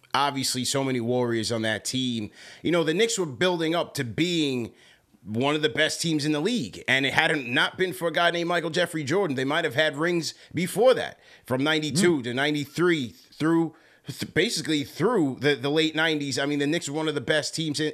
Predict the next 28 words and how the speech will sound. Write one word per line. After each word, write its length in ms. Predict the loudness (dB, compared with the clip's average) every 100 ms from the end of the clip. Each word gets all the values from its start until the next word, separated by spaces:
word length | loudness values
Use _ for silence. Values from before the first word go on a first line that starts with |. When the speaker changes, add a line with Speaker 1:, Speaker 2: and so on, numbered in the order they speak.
| -2
Speaker 1:
in 100 | -2
the 80 |
league. 380 | -2 -4 -4 -4
So, 420 | -2 0 2 -2 -8 _ _ -20 _ -4
you 80 | 0
know, 160 | 2
to 120 | 0
get 280 | 0 0 2
to 80 | 0
the, 100 | -2
to, 380 | -4 -4 -2 0
to 120 | -2
the 60 | -2
finals 400 | 0 0 0 -2
in 80 |
ninety-four, 720 | -2 -2 -2 -6 -4 0 2 2
it 80 |
was 120 | 0 0
special, 460 | 0 0 0 -2
of 140 | -2 -2
course, 640 | 2 4 4 2 -2 -8 -14 -8
but 140 | -2 0
they 80 | 0
beat 200 | 0 0
the 60 |
Bulls 320 | 0 0 0
without 320 | 0 0 0 0
Jordan. 640 | 0 0 0 0 -2